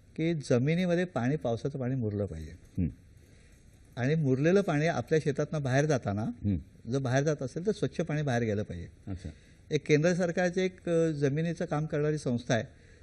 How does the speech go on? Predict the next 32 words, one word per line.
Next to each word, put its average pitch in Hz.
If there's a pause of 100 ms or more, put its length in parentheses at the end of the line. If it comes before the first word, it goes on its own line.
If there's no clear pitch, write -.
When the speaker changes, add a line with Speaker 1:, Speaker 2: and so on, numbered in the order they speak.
(160)
Speaker 1:
त्यांचा 127
अभ्यास 151
असा 156
सांगतो 143 (540)
की - (120)
एक 202
हेक्टर 180
जमिनीमधनं 131
Speaker 2:
हं. 107 (340)
Speaker 1:
जर 160
समजा 175
एक 170
हजार 170
मिलीमीटर 170
पाऊस 147
पडला 127
आणि 135
जमिनीला 156
एक 170
अंशाचा 160
उतार 135
असेल 104 (280)
Speaker 2:
हं, 107
हं. 95
Speaker 1:
तर -
सोळा 156
टन 190
माती 160
वाहून 117
जाते. 90 (400)
Speaker 2:
हो, 104
हो. 85